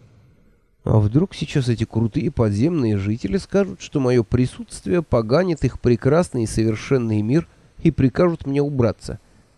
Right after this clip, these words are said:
да еще и пинка под зад дадут, чтобы максимально ускорить этот замечательный процесс? Мистического такого пинка, от которого я очухаюсь у себя дома.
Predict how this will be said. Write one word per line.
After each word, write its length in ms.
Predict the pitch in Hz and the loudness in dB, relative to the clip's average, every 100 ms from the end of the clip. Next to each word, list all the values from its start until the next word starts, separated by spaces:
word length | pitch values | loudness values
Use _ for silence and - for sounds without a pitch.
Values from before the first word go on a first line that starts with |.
| - | -8
да 60 | 208 | -6
еще 220 | - - | -4 -4
и 40 | |
пинка 420 | - 170 135 117 | -2 -2 0 0
под 220 | 104 107 101 | 0 0 0
зад 280 | 110 104 | 0 0
дадут, 380 | 101 110 120 156 - _ _ _ | 0 -2 -2 -6 -8 _ _ _
чтобы 320 | - - 110 110 | -8 -2 0 2
максимально 600 | 107 - 123 117 107 123 | 0 0 0 0 0 -2
ускорить 480 | 147 - 113 104 | -2 0 0 0
этот 220 | 101 98 104 | -4 -4 -2
замечательный 580 | 131 151 143 - 135 | -2 0 -2 -2 -4
процесс? 540 | 147 - 220 - - - _ _ _ _ _ _ - | -4 -6 -6 -8 -8 -12 _ _ _ _ _ _ -4
Мистического 760 | 135 202 - 214 - - - | -2 -2 -2 -6 -6 -10 -10
такого 300 | - 82 98 90 | -8 -6 -6 -2
пинка, 600 | 120 104 - 69 117 196 _ _ _ _ _ | -2 -2 -4 -2 -2 -4 _ _ _ _ _
от 180 | - 110 | 0 2
которого 460 | - 117 120 113 123 | 4 2 4 4 4
я 220 | 156 - | 2 0
очухаюсь 640 | - - 240 - 233 185 196 | -4 -4 -4 -2 -2 -2 -4
у 40 | |
себя 280 | - 196 240 | -4 -2 0
дома. 420 | 196 139 69 - | 4 4 2 -6